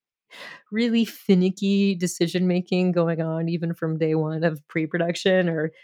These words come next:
yeah, like, key tally. How many verses are in B or G or G sharp, and how many choruses? And <laughs> if there were too many, I moved it around. <laughs>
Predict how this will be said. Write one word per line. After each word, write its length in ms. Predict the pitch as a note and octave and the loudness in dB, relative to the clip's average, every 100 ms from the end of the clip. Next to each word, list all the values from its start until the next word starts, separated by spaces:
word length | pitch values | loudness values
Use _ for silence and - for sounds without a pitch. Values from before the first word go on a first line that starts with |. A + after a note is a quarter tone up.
| - _ - | -20 _ 0
yeah, 220 | A3 E3+ | 4 6
like, 220 | F3+ D#3+ | 4 2
key 220 | - A3+ A3 | -2 -4 0
tally. 480 | E3+ D#3 D#3 D#3+ - | 2 2 0 0 2
How 140 | F#3+ | 4
many 280 | G3 G#3 G3+ | 6 6 6
verses 520 | F3 F3 - F#3+ F#3+ | 6 2 2 -2 2
are 140 | F3 | 4
in 420 | F3 E3+ E3+ E3+ E3 - E3 | 4 2 0 -4 -8 -10 -6
B 440 | D#3+ D#3 F#3+ G#3+ | -4 -2 -2 0
or 140 | D#3+ D3+ | 0 0
G 440 | D3 D3+ D3+ G3 | -4 -6 -4 -2
or 100 | D#3+ | -4
G 240 | D3 D3+ D3+ | -6 -8 -8
sharp, 460 | - E3+ F#3 - - | -6 -2 -2 -2 -4
and 340 | D#3+ E3 E3 - _ _ _ _ | -4 -4 -6 -12 _ _ _ _
how 120 | F3 | -2
many 180 | F3 F3 | 0 0
choruses? 720 | - E3 F3 F3 A3 C4 A#3 | 2 2 2 0 -4 -2 0
And 160 | G#3+ | 2
<laughs> 1300 | B3 - - - _ _ _ _ _ _ _ _ - | 2 0 -20 -20 _ _ _ _ _ _ _ _ -12
if 120 | G#3 | -2
there 120 | B3 B3 | 2 4
were 120 | B3 | 4
too 160 | C4 | 2
many, 340 | B3 C#4 B3 G#3+ | 6 6 8 8
I 80 | G#3+ | 8
moved 240 | G#3+ A3+ | 8 6
it 60 | A#3 | 4
around. 340 | A#3+ B3+ B3 A#3+ - _ _ - | 4 6 4 4 0 _ _ 4
<laughs> 460 | - F#4+ - G4 | 8 8 8 6